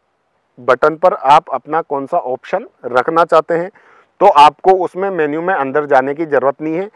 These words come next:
आप जैसे बाहर से user one, user टू, user three पे जो set करेंगे, बाहर से दबाते ही वो आ जाएंगे। इसके बाद आता है display mode check। जैसे आप इसको दबाएंगे,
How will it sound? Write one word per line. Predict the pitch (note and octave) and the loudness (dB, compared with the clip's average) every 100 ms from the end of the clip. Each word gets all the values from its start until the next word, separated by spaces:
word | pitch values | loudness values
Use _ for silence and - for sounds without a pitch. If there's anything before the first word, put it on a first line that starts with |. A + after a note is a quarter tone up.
| _ _ | _ _
आप | A#2+ C#3 | 2 2
जैसे | C#3+ D3+ G#3 | 2 -2 0
बाहर | E3 D3+ E3 | 4 6 6
से | E3+ G#3 | 4 -2
user | F#3+ A#2+ C3+ C3+ C3+ F3+ | -2 -6 -8 -4 2 2
one, | D#3 D#3+ E3+ | 4 0 0
user | C#3+ C3 E3 | -6 -4 -2
टू, | E3 E3 E3+ | -2 -4 -6
user | C#3 C3 C3 D#3+ | -6 -6 -2 -2
three | - E3 F#3+ G3+ _ _ - | -2 -8 -8 -8 _ _ -8
पे | E3 | -8
जो | C#3 F#3+ | 0 0
set | G#3+ F#3+ F#3+ | 2 0 -2
करेंगे, | - D3+ D3 G3 | 0 0 0 -4
बाहर | F3 C#3 D3+ | 0 2 2
से | E3 F#3 | 2 -2
दबाते | D3 C3 B2+ D#3+ | 0 0 -2 -4
ही | F#3+ | -8
वो | D3 F#3 D4 _ - | -4 -4 -4 _ 0
आ | C3 | 2
जाएंगे। | C3+ A#2+ A2 G#2+ | 4 4 2 -6
इसके | G#2 - G#3+ | -6 2 4
बाद | D#3+ D#3+ F#3 - _ _ _ | 8 8 8 2 _ _ _
आता | A#2+ C3+ E3 | 4 6 6
है | E3 G3 C#3+ C3 | 4 2 -4 -6
display | D#3+ - - F3+ F#3 G3+ - _ _ - | -6 -6 -8 0 0 0 -6 _ _ -10
mode | B2 B2+ D#3+ F#3 - _ | -2 6 6 6 0 _
check। | - C#3 G#2+ | 0 2 2
जैसे | G#2+ B2 D#3 G#3 | -4 0 2 6
आप | G3+ F#3+ - | 8 6 4
इसको | D#3 - G3 | -2 2 2
दबाएंगे, | D3 C3 B2 C#3+ | 4 4 2 -2